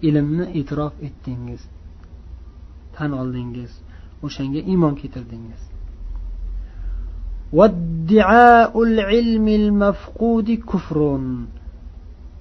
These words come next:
Buning muqobilida ma-, mafqud ilmni, Alloh taolo bekitib qo'ygan ilmni, bandalar qidirib topolmaydigan ilmni esa iddao qilish, da'vo qilish, bilaman deb da'vo qilish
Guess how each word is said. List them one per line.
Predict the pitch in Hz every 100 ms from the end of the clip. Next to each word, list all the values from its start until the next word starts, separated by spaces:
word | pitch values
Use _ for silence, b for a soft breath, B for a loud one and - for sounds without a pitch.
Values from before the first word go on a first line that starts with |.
| -
Buning | 165 254 247
muqobilida | 214 214 220 208 208 202 185 160 143 139
ma-, | 147 151 175 175 156
mafqud | 165 185 - - 302 -
ilmni, | 226 208 185 170 151 139 - - -
Alloh | 170 170 196 180
taolo | 190 190 170
bekitib | 196 208 - - -
qo'ygan | 226 226 277 285
ilmni, | 240 214 190 175 139 131 - - - - -
bandalar | 160 180 196 208 208 202
qidirib | 202 220
topolmaydigan | 214 196 254 277 254 220 214
ilmni | 208 196 190 180 165
esa | 170 - 226 247 247 b b b b b b b b - -
iddao | 190 156 147 175 160 202 190
qilish, | 170 147 139 - - -
da'vo | 135 160 165 160 202 208
qilish, | 220 233 - - - - - - - - - -
bilaman | 131 147 170 196 190
deb | 156 143
da'vo | 147 147 151
qilish | 180 202